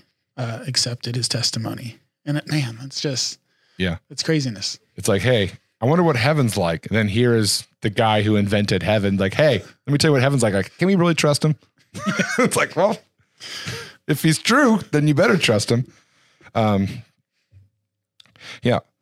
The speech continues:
Speaker 2: Verse thirty-three, "Whoever receives his testimony," right? Whoever receives what Jesus says about himself, "sets his seal to this, that God is true." So here they're saying is anyone who believes Jesus,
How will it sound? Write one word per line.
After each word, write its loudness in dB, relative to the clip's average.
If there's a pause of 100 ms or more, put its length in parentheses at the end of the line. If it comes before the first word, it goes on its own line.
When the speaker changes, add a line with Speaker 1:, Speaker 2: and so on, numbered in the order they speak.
Speaker 2:
Verse 2
thirty-three, 2
"Whoever 4
receives 2
his 0
testimony," 0
right? 0
Whoever 2 (400)
receives 0
what 0
Jesus 2
says 0
about 0
himself, -4 (520)
"sets -2
his 2
seal 2
to -2
this, -2 (420)
that -2
God 2
is -2
true." -4 (1040)
So 2
here 4
they're 4
saying 2
is 0
anyone 2
who 2
believes 2
Jesus, 0